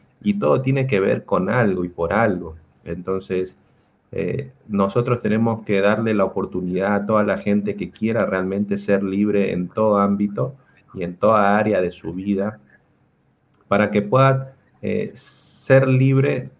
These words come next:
realmente cien por ciento y poder tomar las mejores decisiones para uno mismo y para toda la gente que viene detrás nuestro. La libertad te va a brindar siempre, eh, la posibilidad de seguir expandiéndote,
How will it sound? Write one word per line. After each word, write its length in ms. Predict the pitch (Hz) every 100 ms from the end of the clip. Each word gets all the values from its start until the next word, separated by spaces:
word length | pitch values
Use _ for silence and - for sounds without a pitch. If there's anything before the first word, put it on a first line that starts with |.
| _ _
realmente 720 | - 101 120 143 127 127 127
cien 260 | 113 120 120
por 120 | 107
ciento 280 | - 120 123
y 20 |
poder 320 | 123 104 110
tomar 340 | - 104 110 110
las 200 | 104 101
mejores 440 | 92 - 117 117
decisiones 680 | 104 - - 107 95 87 82 -
para 240 | 95 92 95
uno 240 | 127 127
mismo 440 | 123 131 131 131
y 60 | 127
para 280 | 127 98 92
toda 180 | 110 107
la 80 |
gente 300 | 104 110 110
que 120 | - 90
viene 260 | 101 104
detrás 440 | 92 90 - 104 107
nuestro. 440 | 127 131 135 - _ _ _ _ _ _ _
La 120 | 104 101
libertad 540 | 110 110 113 135 135
te 80 | 127
va 140 | 120
a 20 |
brindar 500 | 123 123 110 117 123 120
siempre, 640 | 123 117 117 120 120 113 110
eh, 420 | 92 92 90 - - - _ _ _ _ _ _ _
la 220 | 98 95
posibilidad 560 | 101 101 95 92 107 113
de 80 | 107
seguir 340 | 90 95 104
expandiéndote, 960 | 101 - 85 85 98 101 87 82 87